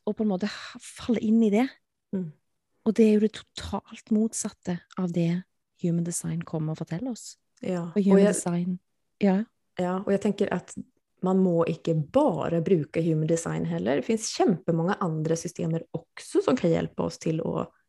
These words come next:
Speaker 2: finne ut av hvem vi er.
Speaker 1: Absolutt.
Speaker 2: Så at
Speaker 1: Hundre prosent.
Speaker 2: Ja, det her er liksom ikke hele sannheten.
Speaker 1: Mm-mm. Det er jo bare et verktøy, sant?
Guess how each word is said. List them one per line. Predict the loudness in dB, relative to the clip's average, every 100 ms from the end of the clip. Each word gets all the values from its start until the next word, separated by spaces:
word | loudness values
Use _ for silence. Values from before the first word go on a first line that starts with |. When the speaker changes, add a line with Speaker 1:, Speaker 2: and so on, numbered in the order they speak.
| _
Speaker 2:
finne | 2 2 2
ut | -6 -6
av | -6
hvem | -4
vi | -4
er. | -4 -8 -12 _ -8
Speaker 1:
Absolutt. | -6 -6 -4 -4 -2 -2 -4 -8 -20 -20 _
Speaker 2:
Så | -6
at | 0
Speaker 1:
Hundre | 2 2 0 -4
prosent. | -4 0 -2 -2 -16 -2
Speaker 2:
Ja, | 0
det | 2
her | 2 2 2
er | 0
liksom | 0 0 0
ikke | 0
hele | -4 -2 -2 -2
sannheten. | -4 -4 -2 -4 -6 -2 0 0 -4 0
Speaker 1:
Mm-mm. | 0 2 0 -2 -6 _ _ _ _ _ _ -14
Det | -14 -8 0
er |
jo | 2
bare | 2
et | -2
verktøy, | -6 -12 -2 0 0 -4 _
sant? | 0 0 0